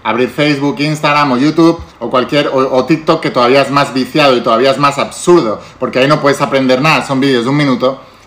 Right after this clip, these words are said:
y, eh, captan mi atención, cambia-, captan mi atención, me distraen, un día como hoy, domingo.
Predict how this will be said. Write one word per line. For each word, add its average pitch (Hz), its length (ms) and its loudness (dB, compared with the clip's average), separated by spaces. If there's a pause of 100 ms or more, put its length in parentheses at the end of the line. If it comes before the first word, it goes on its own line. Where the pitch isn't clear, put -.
y, 185 200 6 (960)
eh, 139 280 2
captan 175 300 2
mi 175 60 4
atención, 175 540 0 (520)
cambia-, 151 400 -2
captan 143 280 -2
mi 147 60 -2
atención, 170 640 2 (160)
me 143 140 -2
distraen, 160 520 0 (140)
un 147 140 -4
día 160 160 4
como 156 260 0
hoy, 139 100 2
domingo. 127 520 -2